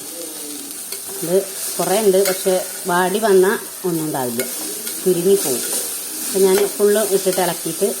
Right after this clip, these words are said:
വീഡിയോ എടുക്കാം കേട്ടോ. ഒരു കൈ കൊണ്ട് ഇങ്ങനെ ഇളക്കി വീഡിയോ എടുക്കുകയാണ്. അപ്പോൾ ഇതൊന്ന് വാടിയിട്ട് പിന്നെ അടുത്ത ഒരു പിടിയും കൂടെ ഇട്ട് കൊടുക്കാൻ വെച്ചിട്ടാണ്. ഈ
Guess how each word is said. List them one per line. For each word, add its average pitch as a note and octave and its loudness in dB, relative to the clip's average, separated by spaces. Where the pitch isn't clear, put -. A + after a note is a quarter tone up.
വീഡിയോ D3+ -2
എടുക്കാം D3+ -4
കേട്ടോ. G#3 -4
ഒരു E3 -2
കൈ E3+ -2
കൊണ്ട് D#3 -2
ഇങ്ങനെ D#3+ -4
ഇളക്കി D#3 -4
വീഡിയോ D3 -6
എടുക്കുകയാണ്. C#3+ -6
അപ്പോൾ E3+ -8
ഇതൊന്ന് E3+ -2
വാടിയിട്ട് E3+ -2
പിന്നെ G#3+ 0
അടുത്ത F#3 -2
ഒരു F3+ 0
പിടിയും E3+ -2
കൂടെ D#3+ -4
ഇട്ട് - -8
കൊടുക്കാൻ C#3+ -6
വെച്ചിട്ടാണ്. B2 -6
ഈ G#3 -6